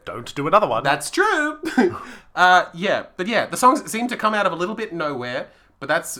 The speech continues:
Speaker 2: fine. That's a valid stylistic choice. But yeah, it would kind of just be a moment of like, "Oh, this character is left alone now."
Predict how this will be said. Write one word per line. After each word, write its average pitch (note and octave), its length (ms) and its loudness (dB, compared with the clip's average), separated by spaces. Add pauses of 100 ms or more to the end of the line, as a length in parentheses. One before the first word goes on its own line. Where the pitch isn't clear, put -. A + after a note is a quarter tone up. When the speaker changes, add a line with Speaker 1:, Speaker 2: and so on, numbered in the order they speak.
Speaker 2:
fine. C3 300 -2
That's C#3 160 -8
a - 20 -10
valid A2 300 -6
stylistic G#2 500 -8
choice. A#2 400 -10 (300)
But A#2 100 -10
yeah, C#3+ 160 -2 (140)
it C3 60 -8
would C3 120 -8
kind C#3 160 -4
of B2+ 80 -4
just A#2+ 160 -14
be A#2+ 80 -10
a A#2 80 -8
moment A2+ 320 -8
of G#2 180 -12
like, G#2 240 -12 (200)
"Oh, F3 240 2
this C#3 140 -10
character E3+ 280 0
is C3+ 140 -8
left C#3+ 240 -6
alone C#3+ 340 -4
now." G#2+ 360 -10